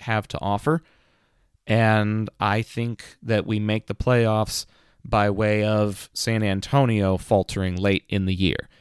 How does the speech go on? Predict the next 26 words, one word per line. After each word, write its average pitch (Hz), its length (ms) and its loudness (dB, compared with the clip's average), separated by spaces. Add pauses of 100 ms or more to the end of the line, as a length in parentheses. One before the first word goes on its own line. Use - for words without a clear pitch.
(520)
So 104 240 2
it'll 101 240 6
be 117 500 8
the 104 640 2
most 123 400 -2
likely 113 720 2
seven 123 640 2
and 107 360 0
three 104 600 0
Texans 101 640 -2
against 101 320 -4
the 98 60 -10
four 127 420 4
and 110 180 2
six - 460 -4
Renegades 90 560 0 (540)
in 123 160 6
the 113 80 4
semifinals 85 800 0 (720)
at 117 240 6
T 117 140 2
D 113 80 0
E 101 180 0
C - 180 -2
U 90 160 0
Stadium. 50 520 -8